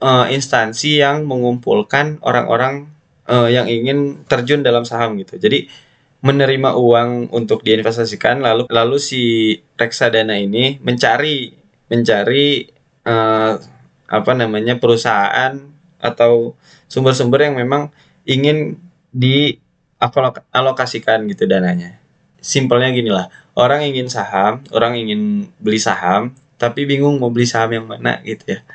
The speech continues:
Nah, nanti uangnya dimasukkan ke reksadana, nanti pihak manajer investasinya. Jadi reksadana ini yang memilih mana yang bagus, mana yang relevan, dan lain sebagainya, seperti itu. Nah,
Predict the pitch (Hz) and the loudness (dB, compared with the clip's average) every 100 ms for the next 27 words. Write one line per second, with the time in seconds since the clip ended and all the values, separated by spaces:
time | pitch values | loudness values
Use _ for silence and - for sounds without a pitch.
0 | - - - 127 104 95 135 123 104 107 | -20 -12 -2 -2 -2 -2 0 2 2 0
1 | 131 127 113 110 113 110 110 107 113 104 | -2 0 0 -2 -2 -2 -2 0 0 0
2 | 98 104 135 - - 113 110 156 - _ | 0 -2 -2 -6 -4 -2 -2 -4 -6 _
3 | _ _ _ _ - 147 143 147 135 123 | _ _ _ _ -2 0 2 -2 -2 -2
4 | 120 120 131 131 - _ - 120 135 127 | 0 2 0 0 -8 _ -4 -2 0 0
5 | 123 143 147 127 131 - _ 120 127 143 | -2 0 0 0 -2 -8 _ 0 0 -4
6 | - 127 127 135 123 123 117 117 143 147 | -4 -4 -2 0 2 2 0 0 2 2
7 | 147 147 127 127 131 139 127 - _ _ | 0 -2 0 2 4 4 2 -4 _ _
8 | _ 110 113 117 107 101 98 131 135 - | _ -2 0 2 0 0 2 2 0 -4
9 | - 110 107 107 107 101 90 123 127 135 | -6 -2 0 2 2 2 0 0 -2 -4
10 | - _ _ - 110 107 104 104 95 92 | -14 _ _ 0 0 0 -2 -2 0 0
11 | 90 87 - 92 90 - _ - - - | -2 -6 -10 -10 -10 -16 _ -20 -20 -20
12 | - - - - _ _ 139 135 127 120 | -20 -20 -20 -20 _ _ 0 0 0 -2